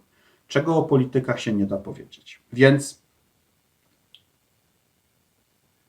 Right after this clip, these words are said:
oni muszą wiedzieć, że, no, mogą wypełniać zadania, jakie im powierzono, z pełnym wsparciem, mm, czynników decyzyjnych.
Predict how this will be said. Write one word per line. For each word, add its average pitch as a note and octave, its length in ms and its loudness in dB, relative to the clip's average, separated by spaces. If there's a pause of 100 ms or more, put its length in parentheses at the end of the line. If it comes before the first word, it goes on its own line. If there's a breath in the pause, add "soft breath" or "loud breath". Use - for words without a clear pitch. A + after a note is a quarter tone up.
(600)
oni F3 240 6
muszą C#3 340 4
wiedzieć, C3+ 400 0
że, A#2+ 960 0 (100)
no, B2 260 -6 (600)
mogą D#3 400 8
wypełniać C3+ 540 4
zadania, A#2+ 440 4
jakie G#2+ 400 -2 (300 soft breath)
im A#2+ 120 4
powierzono, C3 720 4 (1120 soft breath)
z D#3 340 4
pełnym E3+ 400 6
wsparciem, C3+ 1000 2 (320)
mm, A2 720 -4
czynników B2 460 2
decyzyjnych. B2+ 840 0